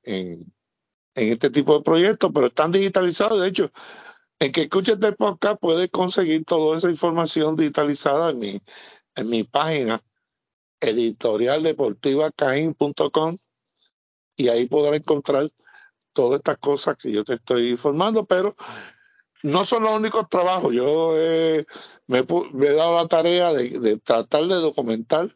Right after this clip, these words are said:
cada una de las actividades que Puerto Rico participa, eh, internacionalmente. Eh,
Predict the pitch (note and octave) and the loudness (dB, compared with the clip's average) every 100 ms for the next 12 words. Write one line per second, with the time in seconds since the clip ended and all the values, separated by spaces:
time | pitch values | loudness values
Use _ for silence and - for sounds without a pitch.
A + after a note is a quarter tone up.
0 | _ _ _ _ _ _ - E3 F#3 F3 | _ _ _ _ _ _ -4 0 0 0
1 | E3 G3 F3+ D3+ B2+ A#2+ - C3 A2 A#2 | 0 0 0 2 0 -2 -2 0 2 2
2 | C3+ D#3+ B2+ A#2 G#2+ - A#2 A#2 A#2 C#3+ | 0 -2 -4 -2 -2 -2 0 0 0 -2
3 | C3+ A#2 A#2 - C3+ - A2 - _ _ | -2 -2 -6 -2 -2 0 -2 -2 _ _
4 | _ _ _ _ _ _ - - G2 F#2+ | _ _ _ _ _ _ -4 0 0 0
5 | F#2+ G#2 C3+ G#2 A2+ G2 F#2+ - A2+ C3+ | -4 -2 -4 -2 -2 -2 -2 -2 -2 0
6 | F3 F3 - A2 - - - - _ _ | -2 -2 -2 -4 -6 -20 -20 -20 _ _
7 | _ _ - A2 G#2 G2+ G2+ | _ _ -2 0 0 0 -2